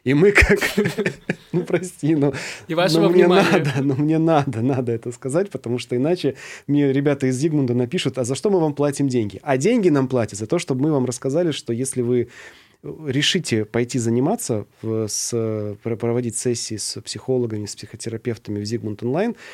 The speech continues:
Speaker 1: произойдет три хорошие вещи. Во-первых, никто у вас не будет спрашивать, кто вы, что вы. Ну, в смысле, вы можете быть президентом страны или з-, за-, замминистра, или, или студентом, или к-,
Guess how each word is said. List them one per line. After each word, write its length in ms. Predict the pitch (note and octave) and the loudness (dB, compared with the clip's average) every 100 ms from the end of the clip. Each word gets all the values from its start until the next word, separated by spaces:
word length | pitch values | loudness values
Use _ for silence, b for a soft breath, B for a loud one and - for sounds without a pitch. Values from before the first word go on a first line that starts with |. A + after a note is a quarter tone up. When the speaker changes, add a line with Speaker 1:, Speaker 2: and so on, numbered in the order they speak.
| B B - | B B -2
Speaker 1:
произойдет 520 | B2+ A#2+ C#3 G#3 G#3 _ | 0 2 2 0 -2 _
три 160 | - E3+ | -2 0
хорошие 420 | - B2+ C3+ B2+ | 2 0 0 0
вещи. 320 | G#2+ F#2 - - _ _ | 0 -2 -6 -14 _ _
Во-первых, 580 | A#2+ A#2+ F#3+ G3+ B2+ - _ _ _ _ _ | -6 2 2 4 0 -4 _ _ _ _ _
никто 340 | A#2+ B2+ - F3 | -2 -2 0 2
у 20 | |
вас 200 | D3 C#3+ | 2 0
не 80 | C3 | -2
будет 180 | A#2+ B2 | -2 -6
спрашивать, 500 | - C3+ D3 B2+ A#2+ | -2 -4 -2 -6 -8
кто 220 | - C3 | -4 -4
вы, 80 | A#2+ | -4
что 280 | - A2 F#2 | -6 -6 -6
вы. 120 | F2 - - | -8 -14 -4
Ну, 120 | C#3 | -2
в 60 | B2+ | 0
смысле, 480 | C3+ C3 - A2+ G#2 B B B | 0 -2 0 -4 -4 B B B
вы 100 | B2+ | 0
можете 380 | C#3+ C3+ A#2+ C3 | 2 0 -2 -4
быть 340 | B2+ C3 - | -2 -2 -4
президентом 600 | - A#2+ B2 B2+ B2 A#2 A2+ | -4 -4 -2 0 0 -2 -8
страны 600 | - C3+ D#3+ G3 F#3+ D3 | -4 0 2 2 2 0
или 720 | - A#2 A2+ A2+ A2+ A2 G#2 | -4 -2 0 2 2 0 -2
з-, 260 | A#2 A2 C#3 | -6 -8 -8
за-, 340 | A#2+ C#3 A#2+ | -4 -2 -2
замминистра, 840 | A#2 B2 A#2 A#2+ D3 F3 - B2 A#2 | -2 0 0 2 0 0 -2 0 0
или, 300 | A#2 A2+ A2+ A2+ | -2 -4 -6 -8
или 460 | C3 G#2+ G#2 G#2 G#2+ | -8 -6 -4 -2 -4
студентом, 680 | - A#2+ A#2 B2 A#2 G#2+ A2 | -6 -6 0 0 0 -4 -6
или 220 | A2+ | -8
к-, 40 | G2+ | -12